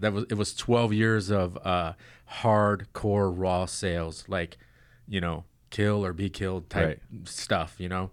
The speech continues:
Speaker 2: Yeah.
Speaker 1: Um, and yeah, so, so I did Kirby for, you know, twelve years, where most people do it for twelve minutes and they,
Speaker 2: Yeah,
Speaker 1: they leave.
Speaker 2: seriously.
Speaker 1: Um,
Speaker 2: I don't think I've interviewed anybody,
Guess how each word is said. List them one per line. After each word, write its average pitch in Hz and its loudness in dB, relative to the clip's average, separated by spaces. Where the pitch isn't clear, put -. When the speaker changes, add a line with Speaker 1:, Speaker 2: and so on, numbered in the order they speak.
Speaker 2:
Yeah. 73 -4
Speaker 1:
Um, 87 -4
and 98 -2
yeah, 95 2
so, 98 0
so 104 0
I 101 4
did 98 -4
Kirby 113 -2
for, 98 -4
you 107 -4
know, 87 -6
twelve 117 2
years, 110 0
where 98 0
most 107 -2
people 104 0
do 104 0
it 104 -2
for 101 -4
twelve 104 0
minutes 107 -2
and 104 -2
they, 101 2
Speaker 2:
Yeah, 98 4
Speaker 1:
they 104 2
leave. 110 4
Speaker 2:
seriously. 82 -6
Speaker 1:
Um, 92 -2
Speaker 2:
I 98 2
don't 110 4
think 107 4
I've 92 2
interviewed 90 4
anybody, 80 2